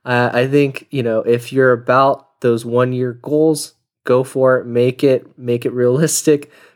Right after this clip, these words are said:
For me, I personally just like setting sort of half-year goals, three-month goals, one-month goals, et cetera.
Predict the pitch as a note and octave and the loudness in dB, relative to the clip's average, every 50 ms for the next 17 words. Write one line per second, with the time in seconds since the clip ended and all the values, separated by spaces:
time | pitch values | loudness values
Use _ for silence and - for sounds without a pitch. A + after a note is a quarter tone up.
0 | _ _ _ C3 B2+ B2+ B2+ C3+ C3+ C3+ C3+ A#2 A#2 A#2 A#2+ A#2+ - A#2+ A#2 A#2+ | _ _ _ -2 -2 0 2 2 2 2 2 2 0 0 0 0 0 0 0 -2
1 | - B2 A2+ A#2 A2+ - - A#2+ A2+ A2+ - - - A#2 A2 A2 A2 A2+ A#2 - | -4 -8 -8 -6 -8 -6 -4 -4 -4 -4 -4 -2 0 0 2 2 0 -2 -4 -10
2 | - - - _ _ _ - - B2+ A2+ A2+ A#2 - - A#2+ A#2 A2+ A#2 - - | -18 -20 -20 _ _ _ -6 -2 0 0 0 -2 -2 -4 -2 -2 -2 -4 -6 -10
3 | A2+ A2 G#2+ A2 - F3+ F#3+ F3+ E3+ E3 D#3+ D3+ - - C3 B2+ B2 B2 A#2+ A#2+ | -10 -10 -8 -2 2 2 4 4 2 2 0 -2 -2 -2 -2 -2 -2 -2 -4 -6
4 | A#2+ A#2+ - - B2+ B2 B2 A#2+ A#2+ A#2+ A#2+ - G#2+ A2 A2 A2 A2 A2 A2 A#2 | -6 -8 -8 -4 -2 0 2 2 0 -2 -6 -6 -6 -6 -6 -4 -6 -8 -8 -8
5 | A#2+ _ A2 G#2+ G#2+ G#2+ A2 - - - A#2 A#2+ - - - - A2+ A2 A2+ A#2+ | -12 _ -8 -8 -8 -8 -8 -10 -12 -12 -10 -8 -6 -6 -4 -4 -2 -2 0 0
6 | B2 B2+ C3 C3 | 0 0 -2 -4